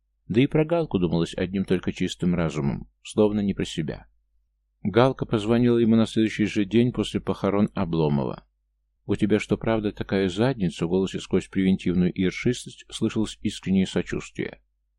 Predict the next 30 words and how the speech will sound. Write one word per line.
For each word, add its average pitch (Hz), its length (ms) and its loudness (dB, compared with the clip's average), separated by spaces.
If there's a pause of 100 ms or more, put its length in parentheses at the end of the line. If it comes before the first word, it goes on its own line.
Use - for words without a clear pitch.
(280)
«Какая 90 400 -2
такая? 71 600 -8
Задница 123 520 -2
как 85 200 -4
задница». 82 680 -4 (920)
«Не 95 160 0
валяй 113 240 2
дурака, 113 580 -2 (140)
ты 95 100 0
же 90 140 0
понимаешь, 101 480 0
о 98 40 -2
чем 92 300 -2
я. 92 180 -4
У - 100 -8
тебя 101 220 0
что, 87 220 -2
правда 135 400 0
жена 87 300 0
на 82 160 -4
Донбассе?» 85 640 -2 (200)
«Правда». 76 480 -4 (640)
«А 87 160 2
сын 98 220 0
ушел 101 280 0
в 104 60 2
музыку?» 123 560 -2 (680)
В 82 80 -6
легенде, 117 480 0
да. 76 360 -6